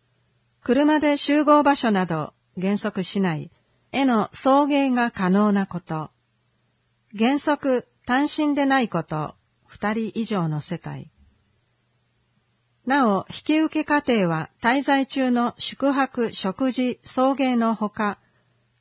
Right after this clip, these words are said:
土曜日、日曜日は終日家庭で一緒に過ごします。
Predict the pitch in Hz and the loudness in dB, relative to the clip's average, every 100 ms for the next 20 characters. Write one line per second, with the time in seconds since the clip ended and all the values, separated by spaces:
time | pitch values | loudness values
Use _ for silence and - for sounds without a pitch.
0 | _ _ _ 214 220 247 320 311 247 208 | _ _ _ -2 0 2 4 4 4 2
1 | 208 254 262 254 202 175 160 151 _ - | 2 0 2 2 0 -2 -2 -6 _ -6
2 | 262 269 247 254 233 226 - 214 208 269 | -2 -2 -2 -4 -2 -4 -2 -6 -2 -2
3 | 262 262 226 - 254 247 - 190 202 - | 0 0 0 -2 -2 -2 -2 -2 -2 -2
4 | 175 165 170 - | -2 -2 -6 -14